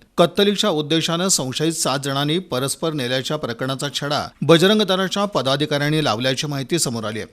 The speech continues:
कोंडवाड्यामधील सीसीटीव्ही फुटेजवरून हे गंभीर प्रकरण समोर आलं असून या प्रकरणी नागेश प्रभाकर बंडे यांनी दिलेल्या फिर्यादीवरून जेलरोड पोलीस ठाण्यात फिर्याद दाखल करण्यात आली आहे. महापालिकेच्या कोंडवाड्यामधील एक जानेवारी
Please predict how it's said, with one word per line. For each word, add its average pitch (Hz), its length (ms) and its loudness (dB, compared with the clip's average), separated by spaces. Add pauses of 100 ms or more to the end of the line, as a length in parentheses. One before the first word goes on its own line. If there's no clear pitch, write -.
कोंडवाड्यामधील 196 800 4
सीसीटीव्ही 165 540 0
फुटेजवरून 139 680 -2
हे 143 180 -2
गंभीर 139 380 0
प्रकरण 147 420 -2
समोर 127 260 -2
आलं 127 180 0
असून 185 240 0 (160)
या 185 160 8
प्रकरणी 202 400 0 (160)
नागेश 143 420 0
प्रभाकर 151 460 -2
बंडे 135 400 -2 (140)
यांनी 156 320 2
दिलेल्या 143 340 0
फिर्यादीवरून 139 540 -2 (220)
जेलरोड 165 360 4
पोलीस 156 340 0
ठाण्यात 151 320 -4 (180)
फिर्याद 170 500 4
दाखल 143 380 0
करण्यात 110 340 -4
आली 110 120 -6
आहे. - 220 -12 (200)
महापालिकेच्या 190 800 2
कोंडवाड्यामधील 160 840 0 (240)
एक 185 260 8
जानेवारी 175 580 2